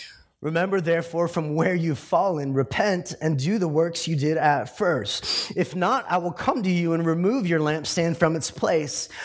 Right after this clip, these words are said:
unless you repent." You see, after all these great things that he listed in Revelation chapter two, verses two and three, this laundry list of awesome things that are worth applauding,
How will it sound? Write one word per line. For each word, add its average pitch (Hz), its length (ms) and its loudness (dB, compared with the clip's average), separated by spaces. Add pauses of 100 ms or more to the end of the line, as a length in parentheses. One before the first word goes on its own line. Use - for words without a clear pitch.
(160)
unless 165 460 0
you 165 160 0
repent." 156 600 -2 (2250)
You - 80 -8
see, 240 180 -2
after 214 240 0
all 240 160 4
these 254 160 -4
great 190 400 0
things 240 300 2
that 208 160 2
he 202 120 0
listed 220 640 0
in 175 180 -2
Revelation 196 960 0 (380)
chapter 185 380 2
two, 220 320 0
verses 170 480 2
two 226 480 0
and 160 180 0
three, 208 400 0
this 170 260 -2
laundry 202 640 0
list 214 320 0
of 151 120 -4 (120)
awesome 196 440 -2
things 160 380 0
that 151 120 2
are 147 100 0
worth 185 300 0
applauding, 156 640 -2